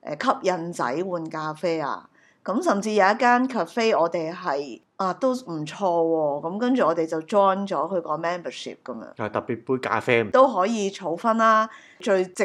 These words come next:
Speaker 1: 得我哋用嘅就係可以換一杯咖啡咯，有一個噉樣嘅休閒嘅下午。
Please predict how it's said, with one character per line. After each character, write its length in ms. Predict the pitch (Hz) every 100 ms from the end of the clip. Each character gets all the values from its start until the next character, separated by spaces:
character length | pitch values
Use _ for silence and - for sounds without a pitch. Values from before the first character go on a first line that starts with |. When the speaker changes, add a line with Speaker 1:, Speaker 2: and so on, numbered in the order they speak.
| -
Speaker 1:
得 120 | - -
我 180 | 185 185
哋 120 | 180
用 260 | 175 160 160
嘅 100 | 170
就 80 | 170
係 180 | 156 147
可 180 | 185
以 120 | 233 220
換 200 | 170 165
一 80 | 202
杯 140 | 214
咖 240 | 202 147
啡 240 | 143 175 160
咯， 160 | 156 - _ _ _ _
有 120 | 190 185
一 100 | 220
個 120 | 208 170 156 156
噉 160 | 160 170
樣 180 | 185 202
嘅 240 | 156 147 202
休 240 | 226 226
閒 320 | 233 214 151
嘅 140 | 156 170
下 280 | - 151 131
午。 260 | 143 131